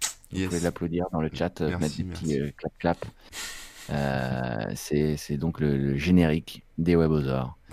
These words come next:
Speaker 1: En tout
Speaker 2: <laughs>
Speaker 1: cas, c'est la musique d'attente pour l'instant, mais c'est, le but, c'est que ce soit le générique. Après, on verra comment on intègre ça.
Speaker 2: J'en ferai peut-être un vrai
Speaker 1: Au
Speaker 2: morceau
Speaker 1: mieux.
Speaker 2: un jour, je sais pas. On verra.
Speaker 1: Voilà. On est content que ça vous plaise, en tout cas, dans le chat. Salut Brusicor, salut Nick.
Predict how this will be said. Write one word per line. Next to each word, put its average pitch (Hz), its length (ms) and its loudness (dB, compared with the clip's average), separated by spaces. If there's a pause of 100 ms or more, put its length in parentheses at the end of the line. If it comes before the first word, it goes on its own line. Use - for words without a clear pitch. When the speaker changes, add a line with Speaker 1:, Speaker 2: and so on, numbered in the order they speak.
(280)
Speaker 1:
En 76 60 -2
tout 95 120 0
Speaker 2:
<laughs> - 0 -
Speaker 1:
cas, 107 200 8
c'est 95 160 8
la 92 80 10
musique 110 260 8
d'attente 110 340 4
pour 104 120 4
l'instant, 107 400 4
mais 85 340 6
c'est, 80 280 0
le 80 120 0
but, 85 160 -2
c'est 90 140 -6
que - 40 -12
ce 80 80 -6
soit 76 140 -4
le 73 60 -4
générique. 69 440 -6
Après, - 160 -6
on 76 60 0
verra 67 200 -2
comment 73 200 -2
on 67 80 -2
intègre 71 360 -4
ça. - 420 -2
Speaker 2:
J'en 92 100 2
ferai 104 160 -2
peut-être 104 200 -2
un 101 60 2
vrai 95 120 4
Speaker 1:
Au 98 40 10
Speaker 2:
morceau 92 260 6
Speaker 1:
mieux. 92 80 -2
Speaker 2:
un 90 120 -4
jour, 87 320 -8
je 82 140 -12
sais - 120 -16
pas. - 120 -10 (580)
On 82 80 -8
verra. 80 280 -4
Speaker 1:
Voilà. 55 220 -6 (840)
On 78 40 -10
est 80 40 -10
content 85 280 -2
que - 60 -10
ça 78 120 2
vous 80 100 0
plaise, 78 220 0
en 71 60 -4
tout - 100 -14
cas, 80 200 -2
dans 76 120 -6
le 67 120 -6
chat. 90 300 -4
Salut 92 240 2
Brusicor, 101 640 6
salut 95 280 2
Nick. 104 280 4